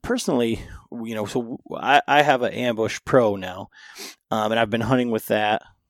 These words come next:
ever since I got it. Um, not because I think that it's better or worse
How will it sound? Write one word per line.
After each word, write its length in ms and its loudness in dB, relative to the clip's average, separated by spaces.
ever 160 0
since 240 -2
I 100 2
got 320 2
it. 140 -4
Um, 420 -4
not 160 -2
because 540 -2
I 120 0
think 220 -2
that 140 0
it's 120 -12
better 600 -2
or 180 -6
worse 600 -4